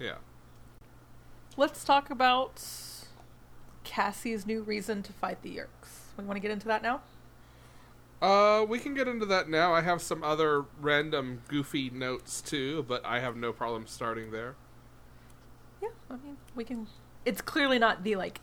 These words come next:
Speaker 2: end all last note we're going to end on, so
Speaker 1: Yeah.
Speaker 2: might as well get the big scary stuff out of the way.
Speaker 1: Yeah. So it turns out the Yeerks are not just going to enslave people. They're going to wipe out animals and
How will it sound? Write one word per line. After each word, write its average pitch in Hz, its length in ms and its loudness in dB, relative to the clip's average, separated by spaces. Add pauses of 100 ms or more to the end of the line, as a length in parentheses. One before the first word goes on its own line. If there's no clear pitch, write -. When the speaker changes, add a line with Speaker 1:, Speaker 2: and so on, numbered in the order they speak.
(140)
Speaker 2:
end 180 220 0
all 170 200 4
last - 600 -6
note 170 240 -2
we're 180 100 0
going 139 240 -6
to 101 80 -4
end 123 160 -8
on, 87 240 -8
so 160 120 -8
Speaker 1:
Yeah. 131 240 0 (1120)
Speaker 2:
might 226 120 8
as 220 80 6
well 220 80 2
get 214 120 2
the 220 60 0
big 214 420 8
scary 196 340 2
stuff 180 220 0
out 170 100 0
of 165 60 -4
the 170 60 -6
way. 127 220 -2 (220)
Speaker 1:
Yeah. 107 160 -10 (2500)
So 175 300 2
it - 160 -2
turns 190 400 4
out 175 260 2
the 170 180 0
Yeerks 156 340 0
are 147 100 2
not 143 320 -2
just 147 280 -4
going 143 380 0
to 143 200 -4
enslave 143 480 -4
people. 139 520 -4 (1040)
They're 160 180 4
going 156 280 4
to 165 80 6
wipe 135 380 4
out 139 320 4
animals 127 680 -2
and 123 420 -6